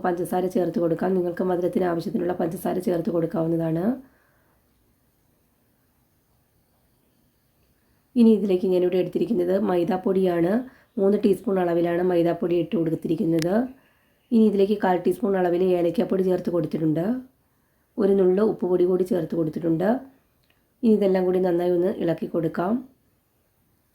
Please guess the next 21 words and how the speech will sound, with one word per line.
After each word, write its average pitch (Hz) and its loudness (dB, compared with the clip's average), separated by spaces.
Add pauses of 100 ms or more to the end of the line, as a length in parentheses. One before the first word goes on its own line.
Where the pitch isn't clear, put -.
(600)
കളറിങ്ങിന് 202 4
വേണ്ടി 185 2
നമുക്ക് 175 0 (140)
കുറച്ച് 185 -2 (100)
മഞ്ഞൾപ്പൊടിയാണ് 190 0
എടുത്തിരിക്കുന്നത്, 175 -2
അതുകൂടി 170 0
ചേർത്ത് 170 -2
കൊടുക്കാം. 170 0 (1900)
ഇനി 214 6
ഇതിലേക്ക് 196 2
കാൽ 190 4
കപ്പ് 185 -2 (100)
പാല് 180 0
കൂടി 175 2
ഒഴിച്ച് 170 -2
കൊടുത്തിട്ടുണ്ട്. 165 -2 (1900)
ഇനി 214 4
ഇത് 196 4
നന്നായി 175 2
ഒന്ന് 180 2